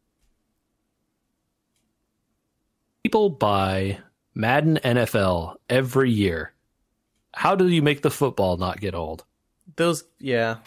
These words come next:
Speaker 2: I mean,
Speaker 1: <laughs>
Speaker 2: but there hasn't been Mario Golf every year. It's
Speaker 1: How do you
Speaker 2: not a
Speaker 1: make
Speaker 2: stayed yearly franchise with real life players that people are, you know, the, the, the
Speaker 1: Right, because the idea of golfing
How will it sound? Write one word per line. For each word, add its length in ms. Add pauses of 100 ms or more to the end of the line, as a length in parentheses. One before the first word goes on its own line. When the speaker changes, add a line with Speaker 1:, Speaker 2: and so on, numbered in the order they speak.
Speaker 2:
I 100
mean, 520
Speaker 1:
<laughs> 120
Speaker 2:
but 180
there 140
hasn't 300
been 140
Mario 320
Golf 340
every 280
year. 260
It's 80
Speaker 1:
How 80
do 60
you 60
Speaker 2:
not 80
a 40
Speaker 1:
make 140
Speaker 2:
stayed 520 (520)
yearly 400
franchise 880
with 320 (260)
real 300
life 300
players 640
that 200
people 360
are, 180
you 160
know, 160
the, 180 (540)
the, 680 (320)
the 320 (720)
Speaker 1:
Right, 540
because 300
the 160
idea 400
of 200
golfing 600